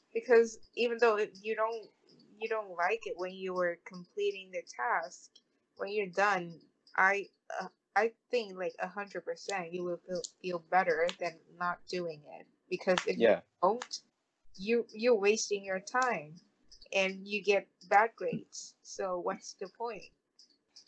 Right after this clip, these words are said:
Speaker 2: Mm-hmm.
Speaker 1: Yeah. Okay, what's the next tip?
Speaker 2: Um, sometimes being unproductive is fine.
Speaker 1: Yeah.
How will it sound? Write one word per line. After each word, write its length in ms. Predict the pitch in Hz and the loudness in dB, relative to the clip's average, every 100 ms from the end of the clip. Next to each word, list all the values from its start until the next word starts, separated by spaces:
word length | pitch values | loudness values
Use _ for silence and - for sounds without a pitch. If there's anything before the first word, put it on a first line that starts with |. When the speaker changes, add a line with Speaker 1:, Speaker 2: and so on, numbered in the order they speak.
| - _ _ _ - - _ _ _ - | -20 _ _ _ -20 -20 _ _ _ -12
Speaker 2:
Mm-hmm. 420 | 117 123 131 131 143 - _ _ _ _ _ _ _ 139 | -8 -4 -2 -2 -4 -10 _ _ _ _ _ _ _ -12
Speaker 1:
Yeah. 200 | - - - _ _ - _ _ _ _ - | -2 -2 -2 _ _ -20 _ _ _ _ -16
Okay, 340 | 214 208 170 - _ - | -10 -4 -4 -4 _ 2
what's 240 | 240 - | 2 4
the 140 | 247 247 | 4 4
next 280 | 247 - | 0 -4
tip? 220 | - 90 - - - _ _ - - _ _ _ _ _ - | -8 -8 -10 -20 -20 _ _ -20 -20 _ _ _ _ _ 8
Speaker 2:
Um, 560 | 135 135 131 127 120 120 _ _ _ _ _ _ _ _ _ | 10 12 10 6 0 -2 _ _ _ _ _ _ _ _ _
sometimes 1080 | _ - - 175 196 - 185 170 175 175 - _ _ _ _ _ _ - | _ -6 6 6 6 8 8 8 4 -6 -12 _ _ _ _ _ _ -2
being 380 | - 127 127 123 - | 6 8 6 0 0
unproductive 960 | 135 139 - 123 107 - - 101 98 - - | 2 2 8 10 10 8 2 4 4 -2 -2
is 400 | 104 101 101 - - | 2 2 2 -4 4
fine. 600 | - 127 143 104 80 - _ _ _ _ _ _ _ - _ _ - _ | 6 8 8 4 2 -14 _ _ _ _ _ _ _ -20 _ _ -20 _
Speaker 1:
Yeah. 280 | - 92 - | 8 8 8